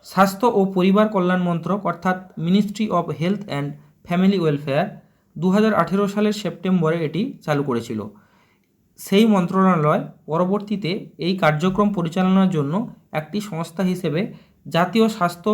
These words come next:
কর্তৃপক্ষ অর্থাৎ ন্যাশনাল হেলথ অথরিটি প্রতিষ্ঠা করে। প্রশ্ন নম্বর বাষট্টি, এসএইচজি এর পূর্ণাঙ্গ রূপ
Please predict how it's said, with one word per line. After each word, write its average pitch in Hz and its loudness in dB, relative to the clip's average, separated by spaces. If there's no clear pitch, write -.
কর্তৃপক্ষ 165 -6
অর্থাৎ 180 -2
ন্যাশনাল 160 0
হেলথ 180 -2
অথরিটি 156 -2
প্রতিষ্ঠা 127 -6
করে। 110 -4
প্রশ্ন 196 0
নম্বর 214 4
বাষট্টি, 160 -4
এসএইচজি 170 -2
এর 180 0
পূর্ণাঙ্গ 180 2
রূপ 170 0